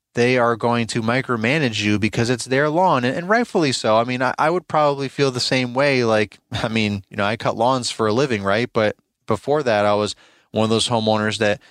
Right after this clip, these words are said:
took a lot of pride in my lawn and, and made sure it was, you know, fertilized and g-, keep, keep the weeds down and,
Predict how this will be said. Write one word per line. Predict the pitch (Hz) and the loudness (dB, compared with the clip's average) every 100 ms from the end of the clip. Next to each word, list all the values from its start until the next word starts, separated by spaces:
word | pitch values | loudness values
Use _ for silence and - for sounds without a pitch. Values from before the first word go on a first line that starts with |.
| _ - | _ -6
took | 135 120 | -4 0
a | |
lot | 117 | 0
of | 110 | 0
pride | - 123 143 107 104 | 0 2 2 2 -2
in | 107 107 | -4 -2
my | 104 107 | 0 0
lawn | 110 175 117 90 | 2 2 0 -2
and, | 90 | -4
and | 87 95 | -4 -2
made | 101 98 | -2 0
sure | - 107 | 0 2
it | 104 | 0
was, | 95 95 - | -2 -4 -6
you | 110 | -6
know, | 90 82 | -4 -4
fertilized | - 143 139 127 120 117 113 | -2 -2 2 2 2 0 -4
and | 90 82 - | -10 -12 -8
g-, | - _ _ _ - - | -8 _ _ _ -20 -6
keep, | - 117 - | -4 -4 -2
keep | 123 113 | -2 -2
the | 101 | -2
weeds | 104 151 147 - | 0 0 0 -2
down | 139 127 123 123 117 | -2 0 2 0 0
and, | 92 | -4